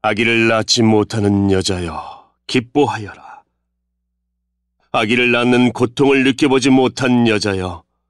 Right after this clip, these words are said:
노래하며 외쳐라. 남편이 있는 여자보다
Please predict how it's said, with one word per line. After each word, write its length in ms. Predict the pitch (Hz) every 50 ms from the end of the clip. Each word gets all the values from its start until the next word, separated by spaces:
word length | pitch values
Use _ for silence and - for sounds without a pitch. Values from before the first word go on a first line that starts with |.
| _ _ _ _
노래하며 580 | 139 131 139 135 139 139 127 139 135 143 147 143
외쳐라. 840 | 143 135 135 147 143 127 - - - - 113 101 - - - - _ _ _ _ _ _ _ _ _ _ _ _ _ _ _ _ _ _ _ _ _ _ _ _ _ _ _ _ _ _ _ _ _
남편이 580 | 131 123 127 131 139 135 - 147 151 160 156 147
있는 380 | 143 160 165 156 156 151 147
여자보다 680 | 143 131 120 113 107 82 87 85 - 80 80 80 -